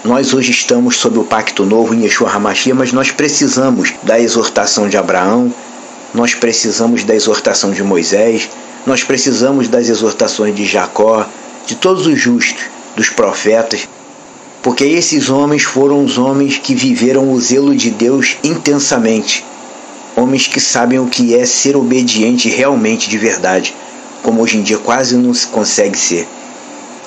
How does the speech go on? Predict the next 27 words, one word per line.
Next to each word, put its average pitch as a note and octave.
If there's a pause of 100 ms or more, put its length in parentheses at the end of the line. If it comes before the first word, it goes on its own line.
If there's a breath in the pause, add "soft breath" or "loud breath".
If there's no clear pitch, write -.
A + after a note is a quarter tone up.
(720)
Precisamos C3+
muito C3+
mais B2
da B2+
exortação A#2+
desses C3
homens B2
antigos A#2+
do A#2+
que A#2+
dos A#2+
homens A#2+
modernos, G#2 (800)
porque F#2+
hoje A2+
em G#2+
dia A2
estamos B2+
vivendo A#2+
em G#2+
tempos A#2+
em B2
que A#2+
a A#2+
congregação A2
está A2
distorcida. G#2+